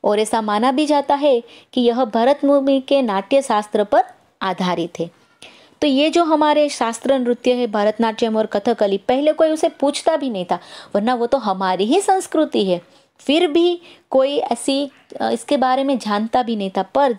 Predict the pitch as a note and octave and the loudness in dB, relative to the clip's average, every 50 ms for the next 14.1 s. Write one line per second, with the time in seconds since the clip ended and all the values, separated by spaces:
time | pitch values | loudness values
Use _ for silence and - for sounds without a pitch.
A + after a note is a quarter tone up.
0 | - _ - - B3+ C4+ C#4 A#3 - - _ _ _ _ - - - - _ _ | -6 _ -2 0 2 2 0 0 -4 -10 _ _ _ _ -20 -20 -20 -20 _ _
1 | _ _ _ - G3 B3+ B3+ D4 D#4 F4 - - F4+ E4 D#4+ D#4+ D#4+ D#4+ D#4+ D#4 | _ _ _ -2 -2 0 2 2 0 0 2 2 2 2 2 2 2 2 2 0
2 | D4+ D4+ _ _ _ _ _ _ _ _ _ _ - D#4 E4+ E4 - F#4 E4+ F4+ | -2 -6 _ _ _ _ _ _ _ _ _ _ 0 0 0 2 2 0 0 0
3 | D4+ D4 C#4 C#4+ D4 C#4+ D4 D4 C#4 C4 B3 A#3 A#3+ B3+ C#4+ D4 D#4+ F4 F#4 F#4 | -2 0 2 2 2 2 2 0 0 2 0 0 0 0 0 2 2 2 2 2
4 | D#4+ D4 C#4 A#3+ A#3+ A#3 A#3 A#3 - B3+ B3+ B3+ B3+ C4 - - _ _ _ _ | 2 2 0 0 0 0 -2 0 2 2 2 2 2 0 -2 -8 _ _ _ _
5 | _ _ _ _ _ _ - - C4 C4 C4 - - D4+ E4 D#4+ D4 C#4 D#4 C#4+ | _ _ _ _ _ _ -4 -2 -2 -2 -2 0 0 0 2 2 0 0 0 0
6 | C#4 B3 A#3 B3 - - - D#4+ D#4+ E4+ D#4+ C#4 C4+ A#3 G#3 G3+ G3+ - A#3 G#3+ | 0 -2 -2 -4 -2 -2 0 0 2 2 2 2 2 2 0 0 -2 -4 -2 -2
7 | G#3+ G#3 G#3 A#3 B3 C4 C#4+ C#4+ - C4+ C4 C4 - C#4 C4+ - C#4+ C#4 D4 C4+ | -2 -2 0 0 0 -2 -2 -2 -2 -2 -2 -2 -4 -4 -2 0 2 2 2 2
8 | - A#3+ A#3 - - C4+ B3 A#3+ A#3+ - - C#4 C4+ C4+ C#4 C#4 C4+ - A#3+ A#3 | 0 -2 -2 -2 0 0 2 0 0 0 0 2 2 4 2 2 2 0 0 2
9 | G#3+ B3 B3+ A3+ C4+ F#4 C5 C5+ - - - - - _ _ - B3+ D4 F#4+ A4+ | 2 2 2 2 2 2 0 0 -4 -10 -20 -20 -20 _ _ 0 2 2 2 2
10 | A4 A#4 A#4+ - - B3 G3 E3+ E3 - _ _ _ _ _ _ - - _ _ | 2 2 0 0 0 -2 -2 -2 -6 -14 _ _ _ _ _ _ -20 -20 _ _
11 | _ _ _ _ _ _ _ _ _ - B3 B3+ A#3+ C4+ C#4+ C#4+ C#4 C#4 B3 A#3+ | _ _ _ _ _ _ _ _ _ -4 -4 -2 0 0 2 2 2 2 2 2
12 | C4 B3+ A#3+ G#3+ G#3 G#3 G#3+ G#3+ G#3 G#3 F#3+ F#3 G3 F3+ G3 A3 C#4+ E4+ - - | 2 2 2 2 2 4 4 2 0 -2 -2 0 2 2 2 2 2 0 -4 -10
13 | _ _ _ _ _ - - _ - C4+ C4+ B3 A#3+ A3+ A3+ B3 B3+ C4 C4+ D4 | _ _ _ _ _ -20 -8 _ -2 -2 0 0 -2 -2 0 0 2 2 0 0
14 | D4+ D4 | -2 -6